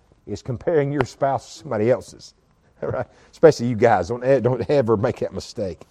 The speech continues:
I wanna say this. I just wanna say this, too. I think this has a little bearing here tonight. The people you go to church with, you always see their best. I mean, we do. We give each other our best when we come to church, you know? I'm gonna put on my best.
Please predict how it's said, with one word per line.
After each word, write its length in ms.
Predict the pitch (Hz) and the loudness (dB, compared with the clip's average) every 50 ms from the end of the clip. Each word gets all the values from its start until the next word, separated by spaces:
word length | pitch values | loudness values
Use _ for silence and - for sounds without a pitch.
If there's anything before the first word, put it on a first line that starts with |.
| _ _ _ _ _ _ - | _ _ _ _ _ _ -20
I 580 | - - _ _ _ _ _ _ _ _ - - | -20 -20 _ _ _ _ _ _ _ _ -2 0
wanna 100 | 240 208 | 2 4
say 160 | - 185 180 | 6 6 6
this. 240 | 165 165 156 - - | 6 6 4 2 2
I 240 | - - 156 208 247 | 0 4 6 6 6
just 160 | 240 - - | 6 4 2
wanna 140 | 214 160 139 | 4 4 4
say 240 | - - 156 135 | 4 6 6 6
this, 280 | 123 117 131 127 107 - | 6 6 4 4 4 2
too. 140 | - - 143 | 2 4 4
I 20 | |
think 160 | 131 185 - | 4 2 0
this 140 | 165 143 - | -2 -4 -4
has 200 | - 135 135 117 | -2 -4 -2 0
a 40 | 120 | 2
little 160 | 113 117 110 | 2 2 2
bearing 360 | 98 90 107 110 107 101 95 | 2 2 2 2 0 0 -2
here 120 | 85 90 87 | -4 -8 -8
tonight. 300 | 85 85 80 78 80 - - _ _ _ _ _ _ _ _ _ _ _ _ _ _ _ _ _ _ _ _ _ _ - - | -8 -8 -10 -12 -14 -16 -20 _ _ _ _ _ _ _ _ _ _ _ _ _ _ _ _ _ _ _ _ _ _ -6 -2
The 140 | 117 123 | 0 0
people 300 | 117 - 196 208 185 190 | 2 2 2 2 2 0
you 80 | 180 170 | 0 4
go 100 | 160 160 | 4 4
to 80 | 147 131 | 2 2
church 320 | - - 156 156 151 - | 4 4 4 4 2 0
with, 300 | 160 160 170 175 - - _ _ _ _ _ _ _ _ _ _ _ _ _ _ _ _ _ _ _ _ _ _ _ _ _ _ _ _ _ - - _ _ _ _ _ _ - | 0 0 0 0 -2 -8 _ _ _ _ _ _ _ _ _ _ _ _ _ _ _ _ _ _ _ _ _ _ _ _ _ _ _ _ _ -20 -20 _ _ _ _ _ _ -6
you 200 | 120 139 151 - | -4 -4 -2 0
always 500 | - 113 127 143 156 151 135 127 123 120 | 2 4 6 8 8 6 6 2 0 0
see 200 | - - - 120 | -4 -4 -4 -2
their 140 | 107 110 98 | -2 -2 -2
best. 520 | 87 87 80 80 - - - - _ - _ _ _ _ _ _ _ _ _ _ _ _ _ _ _ _ _ _ _ _ _ - | -4 -6 -10 -12 -14 -20 -20 -20 _ -20 _ _ _ _ _ _ _ _ _ _ _ _ _ _ _ _ _ _ _ _ _ -6
I 40 | 139 | -2
mean, 160 | 165 175 175 | 0 0 2
we 120 | 190 214 185 | 2 2 4
do. 120 | 175 156 | 4 4
We 120 | 151 165 | 4 4
give 160 | 160 185 180 170 | 4 4 2 2
each 160 | 156 - 165 | 2 2 2
other 100 | 147 139 | 4 4
our 100 | 127 120 | 4 2
best 320 | 107 104 113 110 101 - | 2 0 0 -2 -2 -4
when 60 | - | -10
we 60 | 92 85 | -12 -10
come 160 | - 92 85 | -10 -10 -12
to 80 | 80 - | -12 -14
church, 280 | - 80 64 - _ - | -16 -18 -20 -18 _ -12
you 80 | 104 | -10
know? 80 | 113 120 | -8 -10
I'm 80 | 135 151 _ _ _ _ _ _ _ _ _ _ _ - | -10 -12 _ _ _ _ _ _ _ _ _ _ _ -14
gonna 100 | 151 135 | -12 -4
put 80 | - 139 | -2 0
on 120 | 123 117 | 0 0
my 80 | 113 101 | -2 -4
best. 380 | 95 104 104 101 104 - - | -2 -2 -4 -4 -6 -10 -18